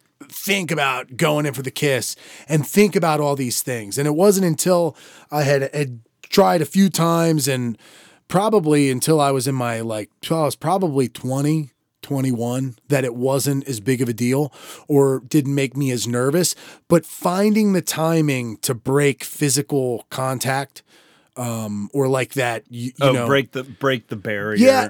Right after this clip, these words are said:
Speaker 1: I guess I wouldn't feel uncomfortable going in to kiss a girl that I've already had my arm around and we're already, like, holding ha-, or, you know, t-,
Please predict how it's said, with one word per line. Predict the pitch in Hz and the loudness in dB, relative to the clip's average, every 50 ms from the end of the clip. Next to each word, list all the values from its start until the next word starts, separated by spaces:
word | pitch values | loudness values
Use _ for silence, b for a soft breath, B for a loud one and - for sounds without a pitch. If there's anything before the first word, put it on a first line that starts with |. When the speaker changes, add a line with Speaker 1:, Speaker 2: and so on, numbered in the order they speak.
| - - | 0 -2
Speaker 1:
I | 233 | 2
guess | 190 247 269 254 - - - - - | 4 4 4 4 0 -2 -6 -8 -4
I | 180 214 | 0 2
wouldn't | 233 214 247 254 233 226 196 | 2 4 4 4 4 2 0
feel | - - 214 220 220 208 196 | 0 0 0 2 4 4 2
uncomfortable | 180 147 - 190 - - - 202 160 165 151 | 2 2 2 2 2 2 0 0 2 2 2
going | 131 165 170 170 170 165 160 | 2 2 2 2 2 2 2
in | 160 160 160 156 | 2 2 2 2
to | 143 139 | 0 -2
kiss | - - 175 151 - 147 | -2 0 -2 0 0 -2
a | |
girl | 123 147 156 160 156 151 147 | 2 4 4 4 6 4 4
that | 143 135 131 | 2 2 2
I've | 135 131 131 | 0 2 2
already | 143 143 143 143 143 | 2 2 4 2 2
had | 143 147 147 | 2 2 0
my | 135 135 135 | 0 -2 -2
arm | 135 135 139 135 135 | 0 0 0 0 0
around | 135 135 135 135 135 135 135 | 0 0 0 0 -2 -2 -2
and | 120 | -2
we're | 123 127 131 | 0 0 2
already, | 139 139 139 135 139 | 2 2 2 2 0
like, | 131 127 127 117 - | 0 0 -2 -2 -2
holding | - 143 143 143 127 120 | -2 0 0 0 0 -2
ha-, | 117 135 - | -6 -6 -4
or, | 135 131 131 135 | -4 -4 -2 -2
you | 139 143 143 | -2 -2 -2
know, | 135 127 127 123 | -2 -2 -2 -2
t-, | 127 - - - | -2 -4 -4 -6